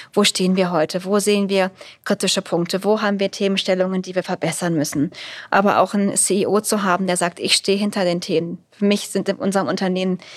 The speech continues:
das essentielle Maßnahmen, die wir auch umsetzen müssen. Oder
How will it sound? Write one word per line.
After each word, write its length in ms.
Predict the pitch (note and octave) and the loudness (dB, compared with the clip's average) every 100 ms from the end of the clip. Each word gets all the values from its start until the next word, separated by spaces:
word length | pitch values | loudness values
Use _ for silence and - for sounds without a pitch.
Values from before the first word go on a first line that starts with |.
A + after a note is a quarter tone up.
| - - - | -20 -20 -8
das 160 | F3+ - | -2 2
essentielle 760 | - G#3+ F#3+ G3 F#3 F#3+ G3 - - _ - - - | 4 2 2 2 2 2 -2 -10 -20 _ -12 -12 -8
Maßnahmen, 720 | F3+ F3 G3+ - F3+ F#3 F3+ | -2 0 0 0 0 0 0
die 160 | F#3+ F#3 | -2 0
wir 160 | F#3+ F3 | 0 0
auch 120 | - | 0
umsetzen 500 | G3 G3+ F#3 - E3+ | -2 0 0 -2 -4
müssen. 280 | D#3+ - D3+ | -4 -4 -2
Oder 220 | D#3+ | -2